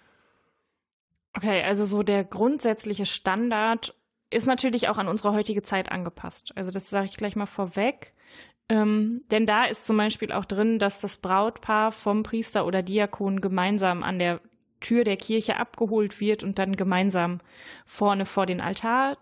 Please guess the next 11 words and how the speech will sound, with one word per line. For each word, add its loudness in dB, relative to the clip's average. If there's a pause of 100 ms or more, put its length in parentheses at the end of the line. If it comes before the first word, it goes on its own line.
tritt, -2 (680)
ähm, 2 (720)
und 2
dort 4
dann 2
der 2
Gottesdienst -2
quasi -2
losgeht. 2 (720)
Und, 0
ähm, -2